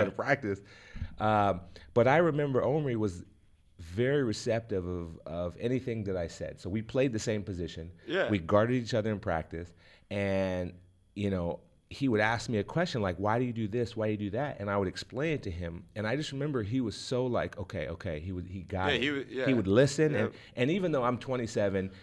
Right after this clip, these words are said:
Speaker 1: and I'm not, like, an N B A player, I was still a, I'm still a really good player.
Speaker 2: Yeah.
Speaker 1: He's, he's listening to me. He's saying, "Okay."
Speaker 2: Yeah.
Speaker 1: And then it got to the point where he would, you know, he would try to outdo me by, sh-, you know, he'd try to show up
Speaker 2: <laughs>
Speaker 1: to practice. I,
Speaker 2: Yeah.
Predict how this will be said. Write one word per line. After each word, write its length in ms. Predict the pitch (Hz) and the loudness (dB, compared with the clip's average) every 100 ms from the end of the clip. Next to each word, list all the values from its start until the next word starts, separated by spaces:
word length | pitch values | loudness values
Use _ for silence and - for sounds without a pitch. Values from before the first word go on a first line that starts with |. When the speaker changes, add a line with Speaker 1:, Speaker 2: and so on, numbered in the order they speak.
| - - - | -20 -14 -4
Speaker 1:
and 280 | 101 95 | 0 2
I'm 140 | 95 101 | 2 2
not, 240 | 117 113 | 2 2
like, 160 | 101 92 | 0 -2
an 80 | 92 | -2
N 160 | 101 | -2
B 140 | 92 98 | 0 2
A 100 | 131 | 2
player, 380 | - 90 90 - - | 0 0 0 -2 0
I 80 | 117 | 0
was 100 | 110 | 0
still 180 | 160 104 95 | -2 -2 -2
a, 40 | |
I'm 100 | 98 | -6
still 160 | 90 123 | -4 -2
a 40 | |
really 220 | 92 107 101 | 0 2 0
good 160 | 92 | -2
player. 460 | 92 147 147 98 90 156 | -4 0 2 2 0 2
Speaker 2:
Yeah. 300 | 220 135 - - - | 4 4 0 -12 -4
Speaker 1:
He's, 260 | 156 143 110 - | 0 0 -2 -2
he's 220 | 135 110 | 0 2
listening 340 | 123 156 110 | 0 0 -4
to 80 | 95 | -6
me. 80 | 87 | -6
He's 80 | 98 | -4
saying, 140 | 95 | -2
"Okay." 300 | - - 78 - | -2 0 -2 -4
Speaker 2:
Yeah. 80 | 127 - - | -12 -14 -2
Speaker 1:
And 180 | 107 120 | 2 4
then 120 | 131 | 4
it 60 | |
got 200 | 110 117 | 4 4
to 80 | 110 | 2
the 80 | 104 | -2
point 260 | 104 117 90 | -2 0 2
where 120 | 95 | 2
he 120 | 117 | 2
would, 220 | 110 104 | 0 0
you 60 | 113 | 0
know, 100 | 92 | 0
he 120 | 101 | 2
would 100 | 117 | 0
try 160 | - 104 | 0 0
to 100 | 95 | 2
outdo 520 | 95 - 92 98 139 | 2 0 -2 0 0
me 160 | 117 92 | 0 -2
by, 180 | 82 | -4
sh-, 140 | 80 - | -4 -8
you 80 | 104 | -6
know, 80 | 76 | -6
he'd 160 | 90 | -6
try 260 | 85 - 107 | -2 2 4
to 60 | 98 | 4
show 240 | - 110 | 2 4
up 140 | 92 - | 4 0
Speaker 2:
<laughs> 40 | |
Speaker 1:
to 60 | - | -2
practice. 420 | 101 92 98 90 | 2 2 2 0
I, 80 | 90 | 0
Speaker 2:
Yeah. 180 | 143 | 0